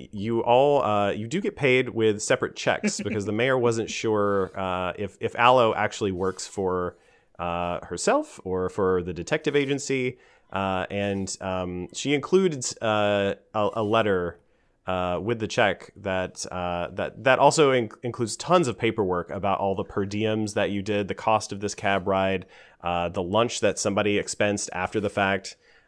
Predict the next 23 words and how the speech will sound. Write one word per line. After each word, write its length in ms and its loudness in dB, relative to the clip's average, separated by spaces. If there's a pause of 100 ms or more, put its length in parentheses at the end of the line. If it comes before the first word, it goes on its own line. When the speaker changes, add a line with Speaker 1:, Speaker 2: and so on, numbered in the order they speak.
Speaker 1:
Uh, 280 -2
it's 140 0
all 120 8
covered, 440 2
but 120 -4
the 60 0
mayor 300 6
does 220 0
say, 360 0
um, 440 -6 (580)
to, 360 2
and 160 -2
you 80 0
can 120 0
almost 260 4
hear, 300 6
hear 240 6
her 120 6
voice 260 0
as 140 -4
you 80 -2
read 160 0
it, 180 -4